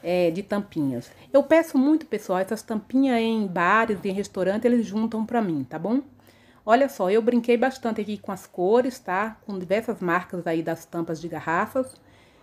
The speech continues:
E vai colando, tá? Aí fica, olha que lindo, pessoal, vocês podem deixar assim, se você preferir, tá? Aí eu vou colocar uma massa acrílica, tá? A famosa massa corrida, tá bom?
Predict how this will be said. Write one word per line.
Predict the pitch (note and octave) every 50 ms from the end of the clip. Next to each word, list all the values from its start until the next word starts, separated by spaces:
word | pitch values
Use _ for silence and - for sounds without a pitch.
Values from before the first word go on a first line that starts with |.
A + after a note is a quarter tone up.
| _ _ -
E | A#3
vai | A3+ B3+ C4+ C4+
colando, | - D4+ D4 C#4 A#3 F#3 E3 D3+ D3 C#3+ C#3+
tá? | - G3+ G3+ A3+ C#4 - - _ _ _ _ _ _ _ _ _ _ _ _ _
Aí | G3+ A3+ B3
fica, | A#3+ - B3 A#3+ A#3+ C4+
olha | C#4 D4 C#4+
que | D4 -
lindo, | B3 A#3 A#3 A3 G#3 F3 E3
pessoal, | - G#3 F#3+ - - C#4 C#4+ C#4 G#3+ G#3
vocês | G3+ - B3+ B3
podem | - - C4+ C4 C4 C4+ C#4 C#4+ C#4
deixar | C4+ C4 - - C4 C4
assim, | B3+ B3+ - A#3+ A#3 B3 B3 - - - - - _
se | - B3
você | A#3 C4 B3 C4 C4
preferir, | B3+ - B3+ B3 B3 - D4+ D4 B3 A3+ G#3+ F#3+ F3+
tá? | - - F#3+ G3+ A3 B3 B3+ - - - - - - -
Aí | A3+ A3+ A#3+ C#4+ D#4 E4+ F4 C4+ A#3
eu | B3 C#4 C#4+
vou | C4+ D4+
colocar | D4 - C#4+ C#4 C4 C4 - C4+
uma | C4+ C#4+ C#4 C4+
massa | B3 B3 B3 C4 B3+ - - C#4+
acrílica, | C#4 - - - A3+ A#3 A#3+ A#3 C4+ B3 - C#4+
tá? | - - G#3 G3+ G#3+ A3+ A3+ -
A | G3+ G3+
famosa | G3+ - B3 A#3 G#3+ G#3 G#3 G#3+ A3 A3+ A3+
massa | A3 A3 A3+ A3+ -
corrida, | A#3 - B3+ A#3 F#3+ F#3 F#3 F3+ D#3 C3+ B2+ A#2+ -
tá | -
bom? | D3 D#3 F#3+ A#3+ D4 D#4+